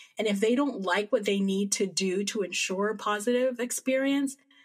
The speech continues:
then they simply don't get to participate in the process. And I've been so lucky, especially here at Leaf Group, to have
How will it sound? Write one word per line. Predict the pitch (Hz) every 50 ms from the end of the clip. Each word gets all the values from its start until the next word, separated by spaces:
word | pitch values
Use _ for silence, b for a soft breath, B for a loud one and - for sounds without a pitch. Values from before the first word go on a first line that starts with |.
| b _
then | - 208 214
they | 220 220
simply | 208 - - - 240 240 240 247 254 233
don't | 202 202 196 190 175
get | - 190 175 175
to | - 208
participate | 202 - 190 165 - - 196 190 - 190 - - 185 165 -
in | 190 190 185
the | 151 156
process. | 147 - - - 175 - - - - - - 135 - - - - - - - - - - _ _ _ _ -
And | 202 196
I've | 202 202 202 202
been | 262 254 233 214
so | 196 - - - - - 202 196 202 208 226
lucky, | 240 240 220 196 185 208 208 - 196 185
especially | 180 - - - 208 214 - 285 277 240 208
here | 202 208 208 196
at | 190 - - 170
Leaf | 170 185 190 202 -
Group, | - 240 240 247 - -
to | - 202
have | 190 - - 175 175 185 185 190 214 240